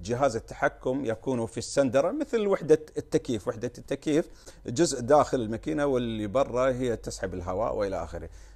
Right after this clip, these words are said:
هي مشابهة لوحدة التكييف في البيت، لكن ال-، الفرق بين الوحدة التكييف العادية والسبليت يونت، سبليت يونت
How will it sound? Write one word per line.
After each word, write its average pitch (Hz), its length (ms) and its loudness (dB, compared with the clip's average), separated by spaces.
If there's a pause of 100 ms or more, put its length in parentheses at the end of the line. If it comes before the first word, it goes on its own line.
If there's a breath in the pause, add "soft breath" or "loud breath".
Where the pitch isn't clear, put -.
هي 151 200 4
مشابهة 113 720 0
لوحدة 120 300 -6
التكييف 131 600 -4 (400)
في 113 80 -6
البيت، 107 340 -2 (380 soft breath)
لكن 160 400 2
ال-، 123 160 -4
الفرق 104 640 2
بين 113 260 2
الوحدة 113 320 -2
التكييف - 480 -4
العادية 101 440 -2
والسبليت 101 580 -4
يونت، 147 220 -2
سبليت 143 400 -6
يونت 135 240 -2